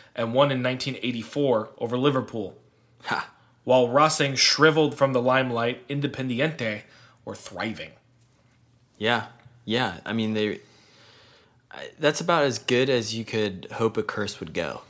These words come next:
Speaker 1: Four years in a row to win Copa Libertadores.
Speaker 2: I mean, they didn't nec-, they didn't even,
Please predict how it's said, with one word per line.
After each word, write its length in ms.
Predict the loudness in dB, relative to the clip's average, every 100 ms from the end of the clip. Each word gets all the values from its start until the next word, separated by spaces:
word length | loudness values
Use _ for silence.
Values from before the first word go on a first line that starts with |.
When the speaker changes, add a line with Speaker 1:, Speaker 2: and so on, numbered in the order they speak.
| -20 -14
Speaker 1:
Four 320 | -8 -6 -4
years 320 | -2 -2 -2
in 80 | -2
a 60 |
row 320 | -4 0 -2 -4
to 80 |
win 240 | -8 -8 -10
Copa 220 | -10 -10
Libertadores. 760 | -8 -10 -10 -10 -10 -10 -12 -14 -8
Speaker 2:
I 40 | 0
mean, 160 | 4
they 80 | 6
didn't 340 | 6 4 2 -2
nec-, 300 | -2 -2 0
they 140 | 2
didn't 120 | 2
even, 320 | 2 0 -4